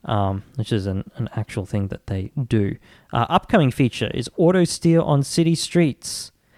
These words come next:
but they are still selling it as F S D,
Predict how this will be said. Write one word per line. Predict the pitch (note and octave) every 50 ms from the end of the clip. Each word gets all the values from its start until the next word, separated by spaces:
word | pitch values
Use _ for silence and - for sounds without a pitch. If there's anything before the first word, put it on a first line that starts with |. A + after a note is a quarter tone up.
| _ - - - _
but | - D3 -
they | D3 D3 D#3+
are | E3 D#3
still | - - - G3+ G3+
selling | - - - G3 G3+ F#3+ E3+ D3+
it | C#3 B2
as | B2 B2 A#2 B2 -
F | - E3 D3 - -
S | C#3 B2 -
D, | - - B2 A#2 A2+ A2+ A2 -